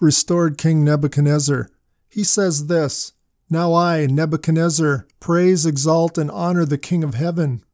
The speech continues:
for all his works are true and his ways are just, and he is able to humble those who walk in pride." Wow.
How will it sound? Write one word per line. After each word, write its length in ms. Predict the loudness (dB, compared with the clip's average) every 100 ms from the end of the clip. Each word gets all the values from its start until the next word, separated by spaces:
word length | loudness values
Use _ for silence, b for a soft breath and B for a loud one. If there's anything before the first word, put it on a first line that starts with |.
| -12
for 200 | -8 -6
all 280 | -4 -4
his 300 | -2 -2 -2
works 400 | -4 -4 -6 -6
are 160 | -6 -6
true 480 | -6 -6 -2 0 0
and 300 | -2 -4 -4
his 280 | -2 -4 -4
ways 400 | -2 -2 -2 0
are 140 | -2
just, 580 | -2 -4 -2 -2 -6 -8 _ _ -4
and 140 | -2
he 140 | 2 2
is 140 | 2
able 260 | 0 0 -2
to 180 | -2 -4
humble 400 | -2 -2 0 0
those 400 | 0 -2 -2 -4
who 100 | -4
walk 440 | -2 -2 -4 -4
in 220 | -6 -6 -8
pride." 580 | -8 -4 -4 -4 -8 -12 b b b b b -8
Wow. 760 | -4 -2 0 0 -2 -4 -8